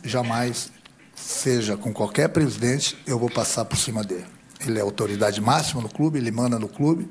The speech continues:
e eu sou funcionário do clube. Então, que fique bem claro isso. Jamais vou tomar uma decisão por conta própria. Então, o meu relacionamento com o Guerra sempre foi muito bom.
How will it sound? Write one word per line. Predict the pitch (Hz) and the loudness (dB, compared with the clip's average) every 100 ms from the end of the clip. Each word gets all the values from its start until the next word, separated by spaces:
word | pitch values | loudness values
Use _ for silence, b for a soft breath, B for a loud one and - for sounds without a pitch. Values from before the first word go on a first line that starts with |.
| - | 0
e | |
eu | 127 | 0
sou | - | 2
funcionário | 156 - 180 - 165 151 151 | -2 0 0 0 2 2 2
do | 143 | -2
clube. | - 101 87 - - B B B B B B | -4 -6 -6 -12 -20 B B B B B B
Então, | 117 110 | -4 -2
que | - | 0
fique | 120 117 | 0 2
bem | 113 139 | 2 2
claro | - 120 117 | 2 0 0
isso. | 95 - B B B | -4 -8 B B B
Jamais | 123 123 151 151 160 165 156 - - - - - | 0 4 4 4 4 4 2 -2 -8 -12 -20 -8
vou | 113 | -6
tomar | - 113 113 | -4 -2 0
uma | 110 | 0
decisão | 117 113 107 110 113 117 - | 0 -2 -2 -4 -4 -6 -10
por | - | -10
conta | 117 104 107 | -4 -2 -2
própria. | 104 87 - - - B B B B B B B | -2 -4 -6 -14 -20 B B B B B B B
Então, | - 190 | 4 6
o | |
meu | 180 160 156 | 8 6 6
relacionamento | 127 123 - 113 110 120 - | 4 2 0 0 2 2 0
com | 110 | -2
o | |
Guerra | 110 123 107 - | 2 2 2 -4
sempre | - 123 110 - | -2 -2 0 0
foi | 120 113 | 0 0
muito | 120 123 | 0 0
bom. | 101 | -2